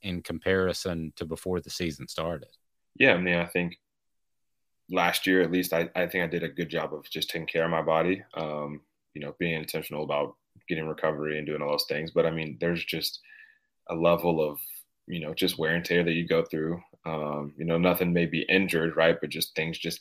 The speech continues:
Speaker 2: ache and hurt, and, you know, the muscles d-, don't necessarily feel as strong as they did at the beginning of the season. And, you know, you're about five, six pounds lighter than you were whenever you started the season. And, you know, these are just things that naturally happen whenever you put your body through, through a whole season of play,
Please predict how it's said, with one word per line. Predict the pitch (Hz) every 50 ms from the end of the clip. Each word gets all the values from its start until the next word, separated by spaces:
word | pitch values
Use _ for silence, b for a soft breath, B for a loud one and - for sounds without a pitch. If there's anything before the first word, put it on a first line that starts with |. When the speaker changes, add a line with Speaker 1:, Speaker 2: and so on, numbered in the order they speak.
| - -
Speaker 2:
ache | 82 82 87 87 -
and | - 73 - - -
hurt, | 80 78 82 - - - -
and, | 73 71 71 71 69 -
you | 78 78 71
know, | 67 71 76 _ _ _ _ _ _ _ _ _ _ _ _ _ _ _ _ _ - -
the | - 76
muscles | 73 85 87 - - 85 82 76 73 - - 67 - -
d-, | - 82 - - 87
don't | 92 92 - -
necessarily | 92 90 - - 95 95 92
feel | - - 98 90 90
as | 92 90
strong | - - 92 92 95 92
as | 95 90
they | 95 95 90
did | 87 95 92 95 95 95
at | 87 - 85
the | 87
beginning | 87 90 92 92 95 92 92
of | 90
the | -
season. | - 92 95 95 87 95 95 92 92 90
And, | 85 82 82
you | 76 82 82
know, | 80 78
you're | 82 82 87 87
about | 78 85 85 82 - - - - -
five, | - 82 82 85 85
six | - - 85 - -
pounds | - 90 85 82 82
lighter | 80 80 80 82 82 85 85
than | 80 82 85
you | 85 85
were | 82 82 82 82 82 82 80
whenever | 78 80 80 76 78
you | 82
started | - - 87 85 87 85
the | 85
season. | - - 85 82 82 80 82 82 82 80 78
And, | 73 73 _ b b b b b b b b b _ -
you | 85
know, | 82
these | 80 90 87
are | 85
just | 78 82 - -
things | - 87 85 85
that | 82 73
naturally | 85 85 85 - - 80 80
happen | 82 85 82 - 85 87
whenever | 82 82 85 82 82
you | 82 -
put | - -
your | 58 -
body | - 85 82 82 85 85
through, | - - 80 71 - -
through | 85 80 78
a | -
whole | - 80 78
season | - - 85 85 82 78
of | 73 69
play, | - - 80 80 85 87 85 -